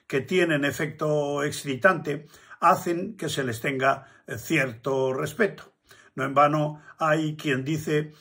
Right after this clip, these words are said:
que en el vino hay cultura, en la cerveza hay libertad y en el agua hay bacterias. Pero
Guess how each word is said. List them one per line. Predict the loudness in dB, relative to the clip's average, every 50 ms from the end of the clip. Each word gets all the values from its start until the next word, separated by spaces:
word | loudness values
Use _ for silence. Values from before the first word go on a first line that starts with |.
| -20 -20 _
que | _ -2 0 0 0 0 -4 -8
en | -8 -6 -4 -4
el | -4 -4 -4
vino | -2 -2 0 0 0 0 0 -2 -4 -8 -14 _ -20 -20 -20 _ _
hay | -2 -2 0 0 -2 -4 -6
cultura, | -6 -6 -4 -4 -4 0 4 6 6 6 6 4 2 -6 -16 _ _ _ _ _ _ _ _ _ _
en | -8 -6 -6 -2 -2
la | -4 -4
cerveza | -4 -8 -6 -2 -2 -2 -2 2 4 4 4 4 2 -2 -2
hay | 0 0 0 0 -4 -6 -10 -12
libertad | -8 -6 -4 -4 -4 -4 -6 -2 2 4 4 4 2 0 -10 _ _ _ _ _ _ -20 _ _ _ _ _
y | -4 -2 0
en | 0 0
el | 0 2 4
agua | 4 4 4 4 4 2 2 0 -6 -16 -20 _ _ _
hay | 0 2 2 2 0 -4 -8 -6
bacterias. | -6 -6 -6 -2 0 2 2 2 0 -6 -10 -14 -16 -18 -18 -18 -20 _ _ _ _
Pero | 8 10 10 10 10 6 4 2 -4 -14